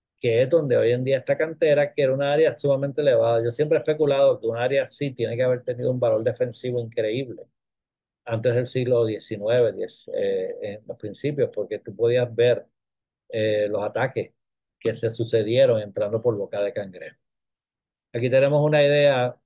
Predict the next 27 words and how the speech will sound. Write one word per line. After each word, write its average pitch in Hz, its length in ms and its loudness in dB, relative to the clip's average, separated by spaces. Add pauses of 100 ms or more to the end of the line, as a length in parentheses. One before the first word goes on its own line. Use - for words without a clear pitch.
(120)
por, 117 280 2 (320)
casi 120 240 -2
por 139 180 2
último, 123 500 -4 (360)
no, 110 180 -4
por 113 160 2
último, 95 380 -10 (300)
de 117 260 -2
cómo, 165 580 2
cómo 147 320 0
todas 156 280 4
estas 156 300 -2
viviendas 143 560 -2
que - 120 -8
estaban 127 380 0
en 139 100 -2
estos 143 200 0
arrabales 143 560 2
hoy 123 80 4
en 131 140 -4
día 139 260 0
son 123 180 -2
espacios - 460 -4
abiertos 131 520 0
de 120 100 2
uso 113 320 -2
público. 113 640 -4